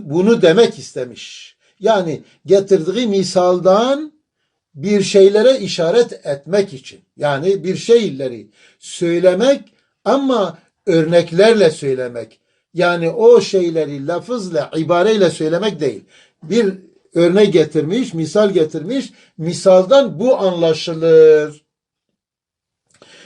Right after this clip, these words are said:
İnne kulle vahidi minhuma ala darbeyni eyden. Nasıl mutlak ismu cins iki kısımdı. İsmu ayn vardı.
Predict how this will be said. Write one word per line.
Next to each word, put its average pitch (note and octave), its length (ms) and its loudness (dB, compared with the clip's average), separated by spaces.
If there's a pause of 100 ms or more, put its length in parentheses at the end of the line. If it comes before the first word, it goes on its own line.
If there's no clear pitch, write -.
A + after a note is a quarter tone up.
(220)
İnne G#3 320 4
kulle G#3+ 260 4
vahidi D#3+ 380 2
minhuma F#3 360 -4
ala A3 260 0
darbeyni G#3+ 360 0
eyden. C#3+ 580 -2
Nasıl A3+ 420 -2
mutlak G3 400 -4
ismu F#3 320 -8
cins D3+ 260 -8
iki G#3+ 300 -10
kısımdı. C#3 380 -8
İsmu F3+ 400 -6
ayn A#3+ 240 2
vardı. B3 240 4